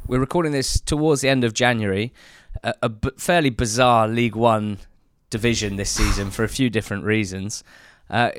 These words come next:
your side, Burton, have been easing up the table in the last few weeks and months. Where do you think you're at? What are the objectives from here on out?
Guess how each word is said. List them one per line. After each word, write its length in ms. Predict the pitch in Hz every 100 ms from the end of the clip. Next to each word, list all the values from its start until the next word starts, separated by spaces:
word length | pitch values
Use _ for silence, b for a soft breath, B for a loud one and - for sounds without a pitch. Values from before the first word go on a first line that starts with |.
| 57
your 360 | 90 127 151
side, 400 | 139 131 113 110
Burton, 640 | - 120 113 - 110 107 107
have 480 | 104 107 107 101 -
been 220 | - 110 110
easing 320 | 143 127 120
up 140 | 123
the 80 | 113
table 380 | 107 120 117 101
in 100 | 101
the 80 | 104
last 260 | 107 104
few 200 | - 107
weeks 260 | 101 107 -
and 100 | 98
months. 380 | 107 101 - -
Where 120 | 123
do 60 | 123
you 60 |
think 260 | 120 131 113
you're 240 | 113 110
at? 280 | 113 110 -
What 200 | 117 113
are 20 | 107
the 140 | 107
objectives 580 | 101 120 - - 104 -
from 180 | 110 101
here 220 | 107 104
on 100 | 101
out? 220 | 104 98